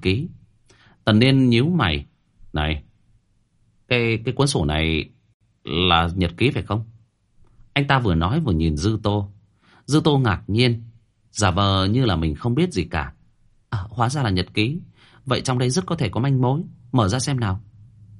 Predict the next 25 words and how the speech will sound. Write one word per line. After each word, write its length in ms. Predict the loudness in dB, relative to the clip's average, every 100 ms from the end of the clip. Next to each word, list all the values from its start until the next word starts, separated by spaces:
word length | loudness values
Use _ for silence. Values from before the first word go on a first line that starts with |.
| -20 -20 -20 -20 -20 -20 -20 -20 -20 -6 2
Tần 160 | 4
Niên 200 | 4 4
tạm 240 | 2 0 0
thời 220 | -2 -2
không 200 | -2 -2
thể 120 | -2
đoán 300 | -4 -2 -2
được 180 | -2 -4 -8 -12
Dư 240 | -4 -2 0
Tô 200 | -2 -2
có 80 | -4
phải 160 | -4
là 120 | -4
đang 260 | -4 -4 -4
giả 180 | -4 -4
ngu 260 | -2 -2
hay 160 | -2 -6
không, 300 | -4 -4 -4 -8 -20 -20 -4
bèn 320 | 0 2 0
quay 120 | -2 0
đầu 180 | 0
nhìn 300 | 0 -2 -4
cuốn 220 | -2 -2 -2
nhật 260 | -4 -4
ký. 260 | -4 -4